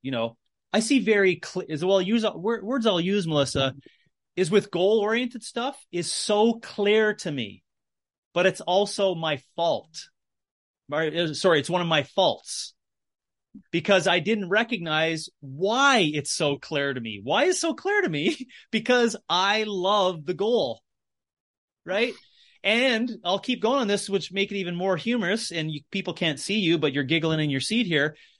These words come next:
When you, when individuals talk about going towards something and they're like, "Well, I really wanna feel something good about doing this." <laughs> I'm like, "What the fuck? Why would you fucking do this?" <laughs> It's like, that makes no sense. Do you see what I'm saying? Like, in my own brain, I'm so locked to that goal process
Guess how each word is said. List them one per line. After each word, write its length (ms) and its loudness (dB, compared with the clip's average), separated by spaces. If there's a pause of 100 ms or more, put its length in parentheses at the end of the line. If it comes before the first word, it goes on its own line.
(180)
When 220 0
you, 160 4
when 280 0
individuals 600 0
talk 320 -4
about 260 -2
going 340 -4
towards 360 -4
something 460 -2
and 140 -4
they're 120 -2
like, 300 2
"Well, 160 2
I 80 0
really 300 2
wanna 260 -4
feel 340 -2
something 480 -6
good 220 0
about 260 -2
doing 300 -2
this." 260 -2
<laughs> 20 -10
I'm 160 2
like, 220 4
"What 220 2
the 80 2
fuck? 260 0 (180)
Why 220 6
would 160 2
you 80 2
fucking 380 0
do 180 6 (100)
this?" 420 4
<laughs> 40 -6 (1900)
It's 120 -2
like, 260 4
that 140 4
makes 240 0
no 220 6
sense. 640 4
Do 180 -10
you 60 -2
see 160 -2
what 80 0
I'm 80 -2
saying? 340 -4
Like, 220 -4
in 100 -2
my 200 -2
own 540 -4
brain, 460 -2
I'm 200 -4
so 260 -2
locked 800 -2
to 100 -12
that 260 -2
goal 400 2
process 840 -4